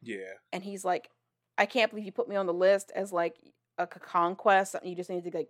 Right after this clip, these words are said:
Speaker 2: you just wanted to, like, fuck a bad boy." And she's like, "No, it's not a bad thing." I, and he's like, "How the fuck is that not gonna be a bad thing?
Speaker 1: Yeah, he
Speaker 2: I don't understand how you could think that it's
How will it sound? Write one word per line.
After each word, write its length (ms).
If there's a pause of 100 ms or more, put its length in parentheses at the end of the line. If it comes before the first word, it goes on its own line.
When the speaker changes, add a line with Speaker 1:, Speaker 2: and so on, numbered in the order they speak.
Speaker 2:
you 120
just 140
wanted 160
to, 140
like, 160 (100)
fuck 160
a 60
bad 400
boy." 540 (720)
And 320
she's 220
like, 140
"No, 240
it's 100
not 160
a 60
bad 320
thing." 160
I, 180
and 140
he's 100
like, 120
"How 100
the 80
fuck 240
is 80
that 140
not 220
gonna 140
be 340
a 60
bad 360
thing? 200
Speaker 1:
Yeah, 160
he 80
Speaker 2:
I 80
don't 120
understand 340
how 60
you 100
could 140
think 160
that 100
it's 120